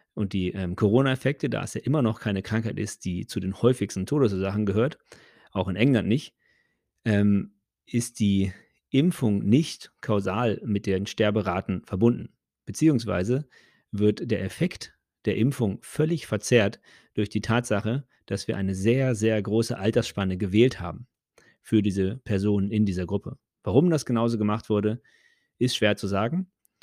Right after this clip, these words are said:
Der, ähm, Mathematiker oder Statistiker, der dort, äh, interviewt wird, hat dann auch das, äh, O N S angeschrieben, das Office for National Statistics, und sie auf diese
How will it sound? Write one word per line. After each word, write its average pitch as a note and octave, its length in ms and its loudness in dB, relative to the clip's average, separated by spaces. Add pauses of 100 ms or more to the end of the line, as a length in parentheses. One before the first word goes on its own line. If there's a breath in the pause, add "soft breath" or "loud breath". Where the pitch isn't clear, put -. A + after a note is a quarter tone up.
(280 soft breath)
Der, F#2+ 560 -4
ähm, F#2 400 -12 (260)
Mathematiker G#2+ 680 -2
oder F#2+ 120 -2
Statistiker, C3 520 -2
der G2+ 180 0
dort, F#2+ 360 -2
äh, G2 140 -6
interviewt A2 480 -2
wird, C3 280 0
hat A#2 160 -6
dann A2 120 -6
auch G2 180 -6
das, - 360 -12
äh, F#2 200 -10
O G#2+ 160 2
N G2+ 60 0
S G2 200 -4
angeschrieben, C3+ 560 -2
das A2+ 240 -8
Office A2+ 260 -4
for A2 120 -4
National G#2+ 320 -2
Statistics, A#2 580 -4 (680 soft breath)
und G#2+ 360 2
sie G#2 280 0
auf G2+ 160 -4
diese G2 440 0